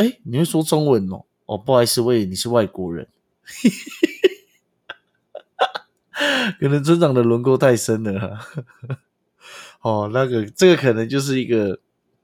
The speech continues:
一个可能，那这个故事给我一个，就是，哎，让我想起来的，就是有一种刻板印象，哦。但这件事村长其实没有生气啊，我只是觉得很特别，因为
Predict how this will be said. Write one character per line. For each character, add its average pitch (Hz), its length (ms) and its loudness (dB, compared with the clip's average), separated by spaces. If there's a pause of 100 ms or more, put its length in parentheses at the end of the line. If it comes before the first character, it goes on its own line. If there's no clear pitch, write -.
(1080)
一 120 100 -2
个 110 280 2
可 101 140 -8
能， 98 280 -6 (600)
那 160 120 2
这 175 140 2
个 160 80 2
故 147 160 2
事 147 140 -2
给 139 160 6
我 123 100 8
一 120 80 4
个， 107 160 2
就 - 180 -8
是， 123 120 -4
哎， 165 160 0
让 151 180 2
我 107 80 -4
想 110 220 -6
起 104 160 -8
来 95 120 -8
的， 95 140 -8
就 110 180 -8
是 104 220 -6
有 101 220 -4
一 98 40 -4
种 95 300 -8 (320)
刻 120 220 0
板 101 240 -4
印 98 120 -6
象， 92 300 -8 (320)
哦。 95 320 -12 (680)
但 185 140 0
这 185 160 4
件 175 160 2
事 190 100 0
村 160 160 2
长 107 300 -2
其 - 160 -6
实 131 80 0
没 123 100 0
有 120 80 4
生 104 240 -4
气 101 160 -4
啊， 92 80 -4
我 95 60 -6
只 104 80 -6
是 107 80 -6
觉 98 140 -6
得 92 200 -4
很 92 140 -6
特 113 180 6
别， - 360 -10
因 123 160 0
为 - 180 -4